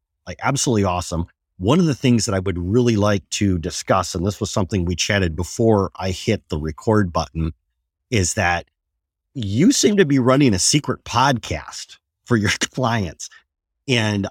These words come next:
I would love to talk more about how you're using, uh, audio to service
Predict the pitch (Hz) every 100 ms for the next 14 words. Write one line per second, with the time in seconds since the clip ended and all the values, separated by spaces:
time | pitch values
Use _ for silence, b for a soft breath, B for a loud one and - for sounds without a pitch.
0 | - 151 175 117 104 110 139 127 - -
1 | 117 - 110 104 73 90 80 - 107 101
2 | 95 104 95 113 110 104 101 95 92 -
3 | 95 - 98 110 107 87 82 85 82 98
4 | 85 - 123 113 95 87 -